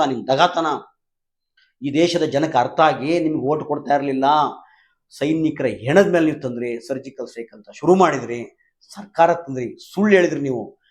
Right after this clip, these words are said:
ಇಂದಿರಾ ಗಾಂಧಿ ಮಾಡಿದ್ದು ಯಾವ್ದು ಹೇಳಿ? ಇದೆಲ್ಲ ಆಪರೇಷನ್ ಸರ್ಚ್ ಲೈಟ್, ಆಪರೇಷನ್ ಸರ್ಚ್ ಲೈಟ್ ಅಂತ ಮಾಡಿ ಏನ್ ಮಾಡಿದ್ರಿ ಇಂದಿರಾ ಗಾಂಧಿ? ಸ್ವಾರ್ಥಕ್ಕೆ ಬಳಸ್ಕೊಂಡಿಲ್ಲ, ತನ್ನ ಸರ್ಕಾರ ತರಲಿಲ್ಲ, ತಾನೇನೋ ಮೆರಿಬೇಕು ಅಂದಿಲ್ಲ.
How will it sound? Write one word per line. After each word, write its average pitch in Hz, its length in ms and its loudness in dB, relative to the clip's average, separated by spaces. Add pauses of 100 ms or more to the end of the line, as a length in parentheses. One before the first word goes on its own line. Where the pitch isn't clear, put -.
(200)
ಇಂದಿರಾ 147 200 0
ಗಾಂಧಿ 143 220 -2
ಮಾಡಿದ್ದು 131 300 -4
ಯಾವ್ದು 135 180 0
ಹೇಳಿ? 165 180 2 (280)
ಇದೆಲ್ಲ 123 320 0 (640)
ಆಪರೇಷನ್ 180 540 2 (120)
ಸರ್ಚ್ 202 280 2
ಲೈಟ್, 156 260 2 (600)
ಆಪರೇಷನ್ 147 420 -2
ಸರ್ಚ್ 196 380 2
ಲೈಟ್ 175 160 4
ಅಂತ 151 140 -2
ಮಾಡಿ 131 360 -2 (440)
ಏನ್ 202 140 4
ಮಾಡಿದ್ರಿ 202 220 4
ಇಂದಿರಾ 180 160 2
ಗಾಂಧಿ? 131 500 -2 (260)
ಸ್ವಾರ್ಥಕ್ಕೆ 160 340 0
ಬಳಸ್ಕೊಂಡಿಲ್ಲ, 135 720 -2
ತನ್ನ 135 120 0
ಸರ್ಕಾರ 156 320 2
ತರಲಿಲ್ಲ, 151 380 -2 (540)
ತಾನೇನೋ 160 240 2
ಮೆರಿಬೇಕು 165 440 2
ಅಂದಿಲ್ಲ. 151 280 0